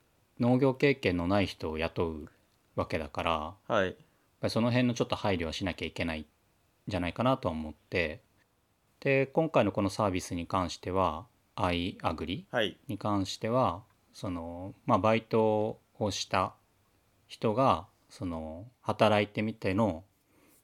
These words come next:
Speaker 1: 待遇とか、仕事の内容とか、気になったことをフィードバックできるっていうような形にしてるから、だから雇う側も、まあ、あまりこう過酷なことはさせられないだろうし、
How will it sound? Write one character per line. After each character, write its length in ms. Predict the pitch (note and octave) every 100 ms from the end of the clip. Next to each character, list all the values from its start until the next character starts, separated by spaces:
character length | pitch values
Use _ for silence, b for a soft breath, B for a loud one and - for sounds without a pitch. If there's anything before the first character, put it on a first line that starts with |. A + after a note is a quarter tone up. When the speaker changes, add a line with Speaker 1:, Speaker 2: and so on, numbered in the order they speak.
| -
Speaker 1:
待 160 | F#2 F2+
遇 180 | F#2+
と 160 | - F2+
か、 400 | - G2+ D2+ F2+ _
仕 120 | - F2+
事 240 | E2+ F2
の 60 | E2+
内 260 | E2+ E2+
容 120 | E2+
と 120 | - -
か、 120 | -
気 140 | -
に 120 | G#2+
な 100 | A2
っ 80 | G#2+
た 80 | G#2
こ 140 | -
と 160 | - A#2+
を 280 | B2 F2 -
フ 140 | - G#2+
ィ 40 |
ー 40 |
ド 80 | G2
バ 120 | G2
ッ 40 | F#2+
ク 120 | -
で 120 | A#2+
き 140 | - F2
る 80 | -
っ 20 | -
て 80 | G#2+
い 60 |
う 20 | F#2
よ 120 | F2
う 40 |
な 60 | D#2+
形 380 | - G2 - F2+
に 100 | E2
し 80 |
て 100 | -
る 80 | F2
か 160 | - G2
ら、 280 | G2 E2+ - _ b b _ -
だ 80 | -
か 100 | -
ら 60 | G2
雇 380 | G#2+ G#2 C#3
う 40 | C#3+
側 220 | C#3+ C#3
も、 420 | D3+ C#3+ E2 A#2 _ _ _ _ _ -
ま 140 | G2+
あ、 20 | F#2
あ 40 |
ま 120 | A2
り 80 | A2+
こ 140 | -
う 40 | G2+
過 140 | G2+
酷 200 | - G2+
な 80 | G2+
こ 120 | -
と 160 | G#2+ E2+
は 180 | D#2 A#2+ _ _ _ _ _
さ 160 | - G#2+
せ 120 | F2+
ら 120 | E2
れ 100 | D#2+
な 140 | D#2
い 60 | D#2
だ 100 | E2
ろ 160 | - F2+
う 20 |
し、 420 | - F2+ D#2